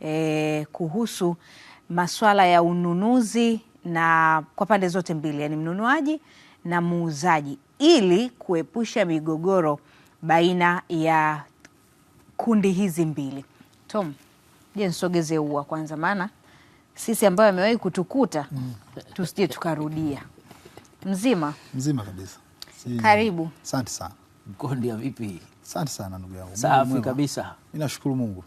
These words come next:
Speaker 3: Mm.
Speaker 2: Ah.
Speaker 3: Si tulijua yanawakuta wa-, watu tu huko.
Speaker 2: <laughs> Na nyinyi yamewakuta?
Speaker 3: Kumbe yanatukuta bwana.
Speaker 2: Haya ni ya watu
Speaker 3: Wakati
Speaker 2: wote.
Speaker 3: mwafaka huu.
Speaker 2: Haya ni ya watu wote.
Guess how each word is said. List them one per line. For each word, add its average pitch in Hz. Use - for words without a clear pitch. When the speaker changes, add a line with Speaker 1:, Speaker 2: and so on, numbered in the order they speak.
Speaker 3:
Mm. 131
Speaker 2:
Ah. 110
Speaker 3:
Si 165
tulijua 151
yanawakuta 127
wa-, 120
watu 143
tu -
huko. 87
Speaker 2:
<laughs> -
Na 131
nyinyi 170
yamewakuta? 143
Speaker 3:
Kumbe 202
yanatukuta 185
bwana. 104
Speaker 2:
Haya 196
ni 196
ya 165
watu 160
Speaker 3:
Wakati 165
Speaker 2:
wote. 139
Speaker 3:
mwafaka 120
huu. 92
Speaker 2:
Haya -
ni 135
ya 123
watu 123
wote. 131